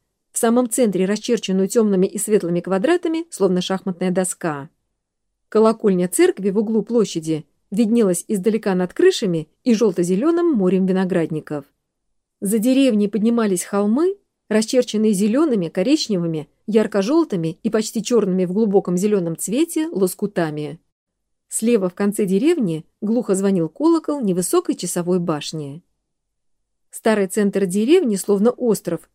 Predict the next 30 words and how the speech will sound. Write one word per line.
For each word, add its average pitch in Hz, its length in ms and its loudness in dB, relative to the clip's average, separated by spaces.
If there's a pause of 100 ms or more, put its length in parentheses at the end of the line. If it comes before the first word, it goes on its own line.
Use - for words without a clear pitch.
был 214 180 4
окружён 190 480 0
пыльной 349 340 4
неширокой 190 520 0
дорогой. 165 640 0 (600)
А 220 100 -2
дальше 320 340 0
в - 40 -10
холмах 196 420 0
раскинулись 311 520 -2
остальные 190 400 0
домики. 165 640 -2 (600)
То 226 100 2
тут, 220 300 -4
то 185 120 -2
там 330 300 -2
виднелись 208 420 0
крыши 302 360 0
среди 190 300 -2
зелени 320 360 2
старых 185 400 -2
деревьев. 165 640 -2 (600)
Над 220 180 2
соседним 202 420 0
холмом 233 520 0 (100)
нависала 208 440 0
квадратная 202 560 -2
башня 202 360 -2
старого 185 420 -2
замка, 285 480 -4